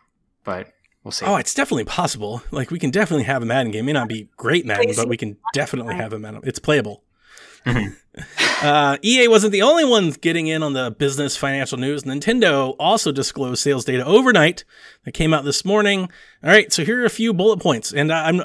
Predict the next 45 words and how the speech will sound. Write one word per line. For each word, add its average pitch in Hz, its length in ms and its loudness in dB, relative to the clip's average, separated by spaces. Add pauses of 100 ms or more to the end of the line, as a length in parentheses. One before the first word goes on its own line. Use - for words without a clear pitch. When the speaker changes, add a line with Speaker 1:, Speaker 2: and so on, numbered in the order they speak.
(1200)
Speaker 2:
to 147 100 -6
be 165 300 -6
clear 156 240 2
up 127 100 -6
front, 135 260 -2
I 135 120 -2
did 147 160 -2
not 151 180 0
want 139 220 -2
to 143 80 -4
do, 127 520 -2
like, 113 240 -4
all 123 220 0
of 117 80 -2
the 110 80 -6
news. 107 220 -6
So 123 80 -4
there's 147 140 0
a 160 40 0
lot 147 240 0
more 143 140 0
Speaker 1:
Oh, 131 40 0 (140)
Speaker 2:
news 107 60 4
if - 140 0
Speaker 1:
yeah. - 40 -6
Speaker 2:
you're 127 100 0
really 120 300 -2
into 127 180 -2
this. 156 220 -2 (340)
But 143 120 0
considering 165 500 0
we 143 80 -2
just 147 160 -2
ran 131 380 0
down, 131 340 0
like, 113 180 -4
all 127 240 0
of 123 100 -2
Animal 123 260 -4
Crossing's 120 400 -6
news 120 180 -6
a - 40 -10
couple 123 200 -4
weeks 123 100 -8
ago, 139 200 -2